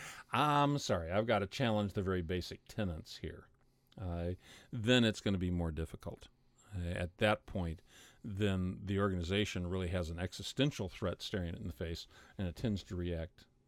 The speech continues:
uh, very harshly. But most,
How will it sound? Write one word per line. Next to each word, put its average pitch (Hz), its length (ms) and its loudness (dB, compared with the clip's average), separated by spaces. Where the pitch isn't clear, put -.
uh, 98 260 -8
very 85 200 -8
harshly. 92 480 -8
But 127 300 -2
most, 170 320 0